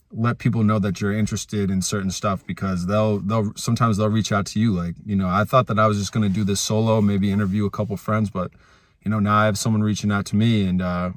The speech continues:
you know, we're considering networking and doing some more, um, interviews with other people who are making mental health channels, just because everyone's channel is different. And, um, why not talk to them and see what, what they're, uh, doing to ensure that they're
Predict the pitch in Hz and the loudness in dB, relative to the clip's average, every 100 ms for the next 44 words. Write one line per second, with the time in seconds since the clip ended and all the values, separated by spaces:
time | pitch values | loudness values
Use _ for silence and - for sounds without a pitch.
0 | - 101 98 95 101 107 120 107 101 98 | -6 -4 -2 -2 -2 -2 0 0 2 2
1 | 104 104 101 101 101 98 104 101 - 104 | 0 0 -2 0 0 2 2 0 0 2
2 | 104 98 101 101 _ _ - 101 98 104 | 2 0 -2 -4 _ _ -8 -4 -2 0
3 | 98 107 107 110 104 104 117 107 - 101 | 0 0 2 0 -2 -2 0 -2 -2 -4
4 | 101 95 104 95 101 90 104 95 95 _ | -2 -2 0 2 0 0 -2 0 -2 _
5 | _ _ - 107 101 95 104 - 107 98 | _ _ -4 -2 0 0 -2 -2 -2 0
6 | 90 85 - 101 - 92 101 92 104 101 | 0 -4 -8 -8 -6 -4 -4 -2 -2 0
7 | 98 95 - 104 98 85 107 - 98 95 | 0 -2 -2 -2 -2 -2 -6 -2 -2 0
8 | 90 95 _ - - - _ - 98 95 | 0 -2 _ -20 -20 -20 _ -6 -4 -2
9 | 95 - 101 104 107 101 110 110 98 98 | -2 -2 0 4 4 2 2 0 0 0
10 | 98 92 107 101 101 98 - 104 104 - | 0 0 0 0 0 -4 -6 -4 -4 -2
11 | 107 104 101 95 90 104 101 98 - 98 | 0 2 2 0 0 0 0 -2 -2 -4
12 | 95 90 107 95 113 101 92 98 98 95 | -2 -4 -4 -4 -2 -2 -2 -2 -4 -4